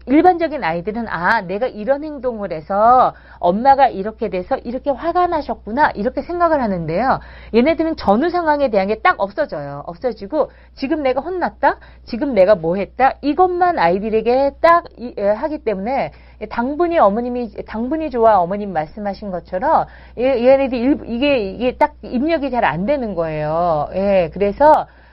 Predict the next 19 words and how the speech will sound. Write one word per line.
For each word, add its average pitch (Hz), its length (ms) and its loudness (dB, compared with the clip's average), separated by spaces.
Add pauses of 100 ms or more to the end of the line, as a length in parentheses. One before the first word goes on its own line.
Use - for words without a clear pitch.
어, 202 340 2
보통 285 220 -4
이 247 180 -8
인과관계에 320 540 0
대한 262 160 -4
고려가 226 300 -2
안 185 120 -4
되니까 196 280 -6
얘네들이 262 540 -6
대부분 262 500 -4
어디서 240 560 -2
많이 208 280 -4
어려움을 226 480 0
겪겠어요? 165 640 -6 (300)
사회생활에서 370 760 0
어려움을 208 320 0
겪으니까 208 420 -4
얘네들이 226 460 0
대부분 226 560 -2